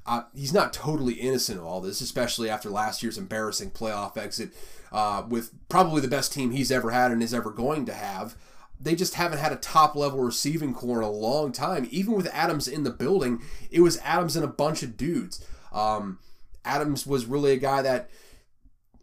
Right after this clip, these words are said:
Rodgers ended up zoning in on at times, too, where he's done that, uh, particularly in, in pivotal moments. I mean, that's a whole different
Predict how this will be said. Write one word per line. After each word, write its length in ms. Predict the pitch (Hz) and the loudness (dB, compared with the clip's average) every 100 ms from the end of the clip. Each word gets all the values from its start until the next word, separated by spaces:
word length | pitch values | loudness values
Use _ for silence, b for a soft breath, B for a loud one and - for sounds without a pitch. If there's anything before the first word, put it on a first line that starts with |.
| - | -6
Rodgers 400 | 110 127 143 139 | -2 0 0 2
ended 180 | 143 | 2
up 100 | 139 | 2
zoning 400 | 113 131 143 131 | 2 2 4 6
in 160 | 123 190 | 4 4
on 200 | 143 120 | 2 2
at 140 | 110 | 0
times, 340 | 120 123 127 120 | 0 2 2 0
too, 200 | 160 160 | -2 0
where 200 | 123 117 | 4 4
he's 200 | 117 120 | 4 4
done 160 | 139 139 | 2 2
that, 280 | 135 127 b b b - | 2 0 b b b -4
uh, 240 | 131 131 | 2 4
particularly 920 | - - 147 - 170 170 160 165 160 | 2 -2 0 2 2 2 2 4 2
in, 140 | 160 165 | 2 0
in 240 | 160 151 | 0 -2
pivotal 400 | - 156 160 160 | -2 -2 0 2
moments. 420 | 156 214 196 101 | 4 4 4 0
I 80 | 107 | -2
mean, 140 | 110 113 | 0 0
that's 140 | 120 | 0
a 40 | |
whole 220 | 110 135 120 | 0 0 2
different 420 | 131 - 123 | 0 2 0